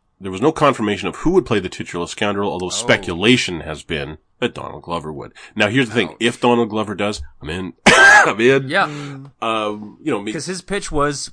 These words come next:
Speaker 2: Frasier in space.
Speaker 1: Oh, really?
Speaker 2: And I really wanna see that.
Speaker 1: That'd be fuck-, yeah, okay, I could see that. Um,
Speaker 2: I really wanna see that.
Speaker 1: and there's going to be a live-action Ahsoka, Ahsoka series starring Rosario Dawson.
Speaker 2: Okay.
Speaker 1: Now,
Speaker 3: Yeah.
Speaker 1: here's the thing.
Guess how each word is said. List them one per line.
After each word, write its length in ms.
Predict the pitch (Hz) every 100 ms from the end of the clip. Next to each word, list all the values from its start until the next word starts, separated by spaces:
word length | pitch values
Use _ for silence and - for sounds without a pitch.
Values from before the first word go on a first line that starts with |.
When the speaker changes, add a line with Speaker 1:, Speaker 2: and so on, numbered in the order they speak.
| -
Speaker 2:
Frasier 300 | 143 135 131
in 80 | 120
space. 360 | - 107 - _ _ _ _ _ _ _ _ _ _ -
Speaker 1:
Oh, 60 | -
really? 180 | 90 -
Speaker 2:
And 80 | 98
I 60 |
really 420 | 107 101 127 123
wanna 240 | 113 98 90
see 160 | -
that. 220 | 92 90 -
Speaker 1:
That'd 120 | 151
be 80 | 185
fuck-, 240 | 196 190
yeah, 320 | 131 160 117 90
okay, 200 | - 98
I 60 |
could 120 | 117 -
see 120 | 73
that. 200 | 65 - - - _ -
Um, 160 | 117
Speaker 2:
I 300 | 117 113 123
really 280 | 139 127 113
wanna 220 | 107 107
see 160 | 104 107
that. 100 | 101
Speaker 1:
and 520 | 180 202 117 131 165 - _ _
there's 160 | 120 127
going 160 | 151
to 60 | 151
be 80 | 165
a 40 |
live-action 640 | 139 143 165 165 165 175
Ahsoka, 580 | 165 165 233 269 - - -
Ahsoka 420 | 123 - 233 190
series 360 | - 107 123
starring 280 | - 101 113
Rosario 460 | 143 151 165 175 180
Dawson. 480 | 160 208 - - - _ _ _ _ _ -
Speaker 2:
Okay. 280 | 170 147 151 _ _
Speaker 1:
Now, 140 | 147
Speaker 3:
Yeah. 80 | 156
Speaker 1:
here's 200 | 214 233
the 60 | 185
thing. 440 | - 170 113 107